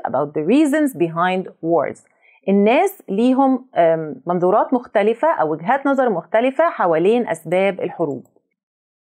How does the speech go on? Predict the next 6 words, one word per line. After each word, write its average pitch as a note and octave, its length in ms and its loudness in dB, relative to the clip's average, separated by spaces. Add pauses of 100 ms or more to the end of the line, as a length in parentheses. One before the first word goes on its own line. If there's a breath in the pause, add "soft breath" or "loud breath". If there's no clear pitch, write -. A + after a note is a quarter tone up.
(720)
Flood, D4+ 400 2 (760)
cover, A#3+ 460 2 (360)
land B3 540 2 (120)
with F#3+ 300 0
a - 160 -4
large B3+ 540 2